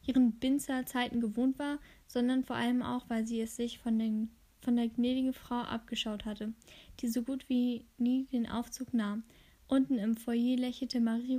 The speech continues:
Ronald Sommer dem Rezeptionist des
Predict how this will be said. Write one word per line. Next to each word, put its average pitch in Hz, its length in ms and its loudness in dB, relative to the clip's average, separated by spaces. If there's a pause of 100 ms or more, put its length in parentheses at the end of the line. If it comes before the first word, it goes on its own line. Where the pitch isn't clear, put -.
Ronald 254 460 0 (560)
Sommer 277 540 2 (200)
dem 233 240 4
Rezeptionist 233 920 0 (220)
des 220 260 -4